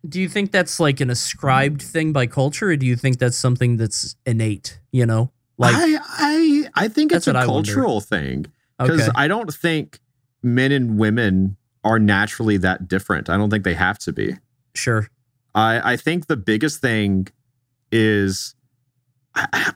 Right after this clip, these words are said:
Speaker 2: I think it really goes back. I don't think men really get a lot of validation in their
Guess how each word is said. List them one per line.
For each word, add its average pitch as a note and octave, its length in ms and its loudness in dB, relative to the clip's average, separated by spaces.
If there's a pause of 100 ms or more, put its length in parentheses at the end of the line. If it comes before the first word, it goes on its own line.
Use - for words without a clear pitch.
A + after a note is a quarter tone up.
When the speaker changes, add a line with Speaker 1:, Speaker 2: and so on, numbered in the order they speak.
Speaker 2:
I D3 180 0
think F#3+ 260 -2
it A3+ 60 0
really G#3+ 240 0
goes G#3+ 180 -2
back. F3 240 -2
I - 80 0
don't F#3 120 0
think G3+ 200 -2
men C3 580 0
really C3 280 2
get A2+ 300 -2 (240)
a A2 40 0
lot A2 220 0
of G#2 80 -2
validation G2+ 840 0 (360)
in A2 100 2
their G#2 160 2